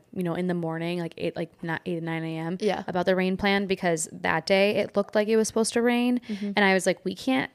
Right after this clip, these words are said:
Speaker 1: I was like, "Let's, let's not have this conversation yet. It's too soon.
Speaker 2: Mm-hmm.
Speaker 1: And we gotta at least wait till noon to see what it's like." And, uh, it didn't e-, even end up raining at all.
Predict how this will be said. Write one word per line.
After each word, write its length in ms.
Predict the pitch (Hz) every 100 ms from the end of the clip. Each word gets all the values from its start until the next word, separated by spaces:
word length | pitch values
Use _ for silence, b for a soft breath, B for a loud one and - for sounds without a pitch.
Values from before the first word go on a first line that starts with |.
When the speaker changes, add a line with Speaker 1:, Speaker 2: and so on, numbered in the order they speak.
| _
Speaker 1:
I 60 | 208
was 100 | 214
like, 140 | 214
"Let's, 460 | 196 190 - - - _ _ _ _
let's 200 | 185 -
not 160 | 185 180
have 120 | 196
this 100 | 208
conversation 560 | 240 233 233 202 202 208
yet. 300 | 202 202 - _
It's 340 | - - - -
too 200 | - 214
soon. 440 | - 185 180 180 B B
Speaker 2:
Mm-hmm. 140 | 214 190
Speaker 1:
And 320 | 196 185 180
we 60 | 185
gotta 180 | 175
at 160 | 170 -
least 260 | 185 202 -
wait 120 | 202
till 140 | 202
noon 360 | 196 180 175 170
to 80 | 175
see 180 | - 175
what 120 | 170
it's 180 | 165 170
like." 320 | 160 165 - B B _
And, 580 | - 190 180 175 170 170
uh, 260 | 165 165 -
it 140 | 180 185
didn't 180 | 165
e-, 140 | 165 - _
even 220 | 202 165
end 120 | 165 170
up 100 | -
raining 240 | - -
at 60 | -
all. 200 | -